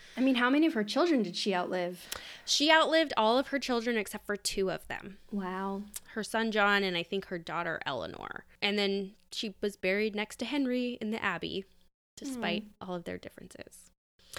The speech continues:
Speaker 2: So, I mean, all in all, I just think she's an incredible lady. It's incredible to think of the power that she was able to wield at this time and the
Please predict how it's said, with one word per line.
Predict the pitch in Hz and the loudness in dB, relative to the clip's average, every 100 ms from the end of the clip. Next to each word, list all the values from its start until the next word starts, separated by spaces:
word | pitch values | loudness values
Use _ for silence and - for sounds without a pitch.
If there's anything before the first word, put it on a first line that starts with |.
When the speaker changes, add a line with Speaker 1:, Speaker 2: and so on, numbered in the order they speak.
| - - - | -10 -10 2
Speaker 2:
So, | - 330 - | 6 6 8
I | 262 | 8
mean, | 285 - | 8 6
all | 269 453 | 6 8
in | 277 | 8
all, | 226 185 - - 226 | 8 6 4 4 6
I | 220 | 6
just | 208 - | 4 2
think | 202 - | 2 2
she's | 214 180 - | 0 0 -2
an | 185 185 | 0 0
incredible | 175 175 175 165 165 | 0 -2 -2 0 -2
lady. | 156 143 95 131 - | -4 -2 -2 -2 -2
It's | 196 - - - | -2 -6 -4 0
incredible | 214 208 214 220 226 | 0 2 0 2 2
to | 208 | 0
think | 214 190 | -2 -4
of | 180 | -4
the | |
power | 175 165 175 196 | 0 2 2 2
that | 190 185 | 0 0
she | 185 | 0
was | 175 - | 0 0
able | 165 190 | -2 -2
to | 208 240 | -2 -2
wield | 240 240 240 240 | 0 0 0 -2
at | 247 | -2
this | 247 - | -4 -2
time | 254 247 247 247 | -2 0 0 -2
and | 196 190 | -2 -2
the | 185 | -2